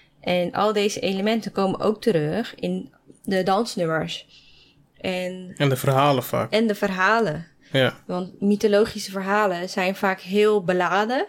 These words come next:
Speaker 2: Ja.
Speaker 1: Ehm, daar zit heel veel emotie in. En, ehm, in Bharatanatyam krijg je deze emoties, als in expressie, krijg je ook als theorie. Dus daar moet je ook mee oefenen.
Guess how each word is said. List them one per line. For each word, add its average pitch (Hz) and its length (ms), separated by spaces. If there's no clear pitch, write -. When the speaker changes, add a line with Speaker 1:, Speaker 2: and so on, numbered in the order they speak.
Speaker 2:
Ja. 135 300
Speaker 1:
Ehm, 180 720
daar 185 160
zit 208 160
heel 202 260
veel 247 140
emotie 190 580
in. 233 240
En, 196 420
ehm, 180 440
in 202 180
Bharatanatyam 196 840
krijg 202 380
je 196 140
deze 185 380
emoties, 190 840
als 170 200
in 175 100
expressie, 185 720
krijg 196 300
je - 160
ook 214 240
als 185 180
theorie. 175 500
Dus 160 180
daar 190 200
moet 190 180
je - 80
ook 208 200
mee 196 200
oefenen. 151 440